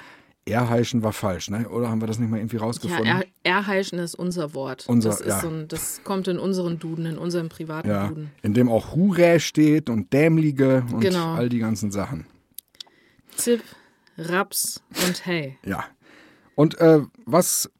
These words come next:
Speaker 1: würdest du vermuten, was ist die Altersklasse, in der wir am häufigsten bei Spotify zumindest gehört werden?
Speaker 2: Zwanzig bis dreißig.
Speaker 1: Ja, nicht ganz. Äh, achtundzwanzig bis vierunddreißig, aber eigentlich
Speaker 2: Okay.
Speaker 1: schon nah dran. Genau.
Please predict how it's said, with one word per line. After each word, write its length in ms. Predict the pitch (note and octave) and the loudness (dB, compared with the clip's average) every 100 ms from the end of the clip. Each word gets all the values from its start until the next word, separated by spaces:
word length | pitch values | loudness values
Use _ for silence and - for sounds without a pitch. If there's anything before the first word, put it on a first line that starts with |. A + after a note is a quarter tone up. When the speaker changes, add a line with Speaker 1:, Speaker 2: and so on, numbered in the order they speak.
| A#2+ | 0
Speaker 1:
würdest 340 | D#3 E3 - | 2 2 0
du 60 | D#3 | 0
vermuten, 600 | D3+ C#3+ D#3 E3 D3+ B2 | 2 4 2 2 2 4
was 200 | D#3 - | 2 0
ist 320 | D#3+ D3+ - | -2 -2 0
die 280 | C#3+ C#3+ - - | 2 2 0 2
Altersklasse, 720 | D3 E3 C3 - B2+ A#2+ - | 6 8 6 4 2 2 2
in 140 | A#2 A#2+ | 2 4
der 160 | A#2+ | 4
wir 120 | A2+ | 2
am 220 | A2 A2+ G#2 | 2 2 4
häufigsten 480 | B2 A2+ G#2+ - | 4 4 0 0
bei 100 | A2 G#2 | 0 0
Spotify 560 | - A2+ F#2+ - G2 | -2 -4 -4 -2 -4
zumindest 360 | F#2 F#2+ G2 - | -2 -4 -4 -4
gehört 300 | F#2+ F#2 F#2+ | -4 -4 -4
werden? 320 | F#2 C3+ G3+ _ _ _ - - - _ | -4 -2 -2 _ _ _ -14 -14 -16 _
Speaker 2:
Zwanzig 460 | - - G#3 G#3+ G#3 | -8 -4 -2 -4 -6
bis 180 | F#3 - | -8 -8
dreißig. 580 | E3+ D#3 D3+ C#3+ D3+ - _ _ _ _ _ - - - - _ _ _ _ _ | -8 -8 -8 -12 -16 -20 _ _ _ _ _ -20 -20 -20 -20 _ _ _ _ _
Speaker 1:
Ja, 1080 | - F#2 - - - B2+ C3 C3+ E3+ A3+ D#4 | -16 -14 -12 -10 -4 -2 -2 0 2 2 2
nicht 180 | C4+ - | 2 2
ganz. 300 | F3 G#2+ F2 | 2 2 2
Äh, 140 | A#2 - | -4 -2
achtundzwanzig 720 | - - D#3 - C#3+ C3+ B2 | -2 0 0 2 0 0 -2
bis 180 | C3 - | -4 2
vierunddreißig, 680 | D#3+ A#2 F#2 F2 F2+ E2+ F#2+ | 6 6 4 -6 -6 -4 0
aber 140 | A2 | 2
eigentlich 220 | G#2+ G2 | 2 0
Speaker 2:
Okay. 80 | - | -2
Speaker 1:
schon 60 | G2 | -2
nah 100 | F#2 | -2
dran. 240 | F#2 E2+ | -4 -2
Genau. 260 | D3+ C#3+ - | 4 4 2